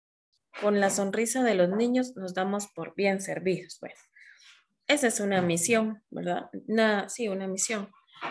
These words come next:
Entonces, si se dan cuenta, como les dije, yo fui básicamente, pues, contestando cada una de estas preguntas sin siquiera nombrarlas, ¿verdad? Entonces, eh, la siguiente que tienen es la visión, ¿verdad? Que es que quieren las,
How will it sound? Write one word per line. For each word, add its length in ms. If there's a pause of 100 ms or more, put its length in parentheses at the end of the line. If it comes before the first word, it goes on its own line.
(140)
Entonces, 580
si 160
se 120
dan 220
cuenta, 580
como 240
les 180
dije, 340
yo 160
fui 440
básicamente, 800
pues, 340 (340)
contestando 800
cada 280
una 260
de 80
estas 280
preguntas 640 (240)
sin 380
siquiera 500 (600)
nombrarlas, 760
¿verdad? 240 (960)
Entonces, 640
eh, 540
la 120
siguiente 640
que 100
tienen 520
es 400
la 520
visión, 440
¿verdad? 320
Que 140
es 180
que 160
quieren 400
las, 400